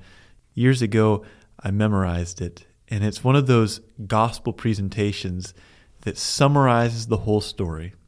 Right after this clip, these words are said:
It begins with the reality of sin and takes us through the transforming work of Christ, and then it launches us out as God's workmanship. I'm gonna take two weeks to think about the first ten verses of Ephesians chapter two.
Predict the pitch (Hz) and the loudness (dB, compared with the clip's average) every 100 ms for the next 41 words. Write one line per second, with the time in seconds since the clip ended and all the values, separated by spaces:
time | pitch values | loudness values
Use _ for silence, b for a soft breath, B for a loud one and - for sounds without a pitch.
0 | - 113 110 98 123 131 151 - 117 104 | -14 -6 -4 2 2 4 0 -4 0 0
1 | - - 92 101 95 98 110 127 131 - | -2 -10 -6 -2 0 0 0 -2 -4 -8
2 | - 98 92 101 b b b b - - | -2 -2 -2 -6 b b b b -16 -2
3 | 120 123 131 - 123 113 104 - 107 - | 0 0 -4 -4 -2 -2 -2 -4 -4 -6
4 | - - 120 127 123 113 113 120 - - | -8 0 2 2 0 0 -2 -6 -8 -4
5 | 98 92 95 - B B B - 98 98 | -2 -2 -6 -16 B B B -8 -4 0
6 | 107 98 98 98 107 120 135 127 135 113 | 0 0 -2 2 2 2 -2 -4 -2 2
7 | 98 98 - b b b b 104 92 95 | 2 0 -4 b b b b -6 -6 -4
8 | 113 110 117 110 98 107 110 - 87 82 | 0 2 2 0 0 0 0 -2 -6 -6
9 | 85 80 - b b b 120 139 131 135 | -10 -12 -14 b b b 4 4 4 0
10 | 127 - - 139 113 104 - - - 98 | 0 -2 2 4 4 0 -6 -16 -10 -10
11 | - 123 117 101 95 95 - 131 101 - | -4 -2 -2 0 2 0 -4 -8 -8 -4
12 | 123 120 - - 127 110 104 95 - 92 | -2 -2 -6 -2 0 2 0 0 -6 -12
13 | - 107 101 98 107 98 90 - 92 - | -12 -8 -6 -2 -2 -2 -6 -6 -6 -6
14 | 87 - 87 | -12 -6 -8